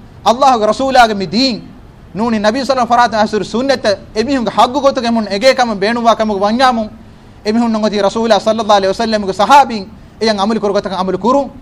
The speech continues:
ಎ ಹಿದಾಯತಕ ವಾಣಿ. ಎ ದುನಿಯಾ ಮತಿಗೆ ಹಿದಾಯತಕ ಕಮಗ ವಾಣಿ. ಸಹಾಬಿ ರದಿಯಲ್ಲಾಹು ಅನ್ಹು ಮಿತಾಗ ರಿವಾ ಕಹು ಬುಣಫಮಿನ್ ಗೊತ್ತ. ಮನ್ ಅರಾದನ್ ಯಸ್ತನ್ ಫಕದ್ ಯಸ್ತನ್ ಬಿಮನ್ ಕದ್ ಮಾತ್. ಮಿಹಕು ಬೇಣುವಣಿ ತಬಾವ.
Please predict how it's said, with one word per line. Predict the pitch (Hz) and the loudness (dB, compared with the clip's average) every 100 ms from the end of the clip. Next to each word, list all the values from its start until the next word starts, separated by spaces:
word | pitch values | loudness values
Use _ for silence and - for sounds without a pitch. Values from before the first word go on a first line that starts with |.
| - - - | -20 -12 -2
ಎ | 262 | 0
ಹಿದಾಯತಕ | 214 233 214 | 2 2 2
ವಾಣಿ. | 190 175 190 - - - - - - - - - | -2 0 0 -2 -14 -20 -20 -20 -20 -20 -18 0
ಎ | 262 | 0
ದುನಿಯಾ | 208 247 262 | 0 -2 -2
ಮತಿಗೆ | 240 226 | -2 -4
ಹಿದಾಯತಕ | 185 208 262 247 233 | -2 4 4 2 -2
ಕಮಗ | 226 202 | -2 0
ವಾಣಿ. | 196 254 277 269 - - - - - | 2 2 2 -6 -12 -20 -20 -10 -2
ಸಹಾಬಿ | 214 240 214 | 4 4 4
ರದಿಯಲ್ಲಾಹು | 208 220 208 208 | 0 0 0 -2
ಅನ್ಹು | 190 | 0
ಮಿತಾಗ | 196 208 | 2 2
ರಿವಾ | 190 208 196 | 2 2 2
ಕಹು | 196 | 0
ಬುಣಫಮಿನ್ | 170 190 190 175 | -2 -4 -4 -4
ಗೊತ್ತ. | 180 226 247 - - - - - - | -2 2 0 0 -18 -20 -20 -18 -4
ಮನ್ | 202 196 | -2 2
ಅರಾದನ್ | 208 214 196 190 | 4 4 2 -4
ಯಸ್ತನ್ | 190 285 269 | 0 0 0
ಫಕದ್ | 240 226 196 | -2 -2 0
ಯಸ್ತನ್ | 196 - 220 | -2 -2 -4
ಬಿಮನ್ | 196 196 170 | -4 -6 -2
ಕದ್ | 185 | -2
ಮಾತ್. | 170 240 202 | 2 2 2
ಮಿಹಕು | 190 214 202 | -2 -4 -4
ಬೇಣುವಣಿ | 202 214 208 170 | -2 -2 -4 -2
ತಬಾವ. | 190 262 254 | 2 4 4